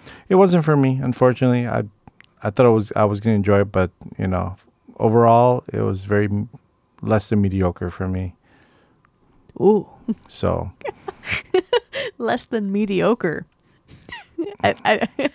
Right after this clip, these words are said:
Speaker 2: <laughs> are you using that word without, <laughs> like,
Speaker 1: <laughs>
Speaker 2: uh, do I need to go into my in-, Inigo Montoya? Like,
Speaker 1: <laughs> Sure, go for it.
Speaker 2: <laughs> "You keep using that word. I don't know if you know what that means." <laughs> I think when you say mediocre, you mean average.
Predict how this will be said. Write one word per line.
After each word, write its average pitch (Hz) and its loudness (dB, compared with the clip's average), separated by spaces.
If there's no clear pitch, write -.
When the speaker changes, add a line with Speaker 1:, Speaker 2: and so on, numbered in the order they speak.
Speaker 2:
<laughs> - -12
are 214 2
you 208 0
using 233 -2
that 214 -2
word 202 0
without, 202 -2
<laughs> - -10
like, 233 2
Speaker 1:
<laughs> - 4
Speaker 2:
uh, 220 4
do 220 2
I 220 4
need 233 -2
to 220 -4
go 214 2
into 220 -2
my 214 -2
in-, 196 -4
Inigo 208 0
Montoya? 208 -2
Like, 208 2
Speaker 1:
<laughs> 165 -8
Sure, 131 2
go 110 4
for 95 -2
it. 101 -4
Speaker 2:
<laughs> - -4
"You 143 -8
keep 170 -8
using 170 -8
that 156 -8
word. 165 -8
I 101 -10
don't 151 -8
know 151 -8
if 170 -14
you - -8
know - -10
what - -10
that - -18
means." - -16
<laughs> - -4
I 233 2
think 277 -8
when 311 0
you 269 0
say 240 0
mediocre, 180 2
you 170 0
mean 160 -4
average. 151 -4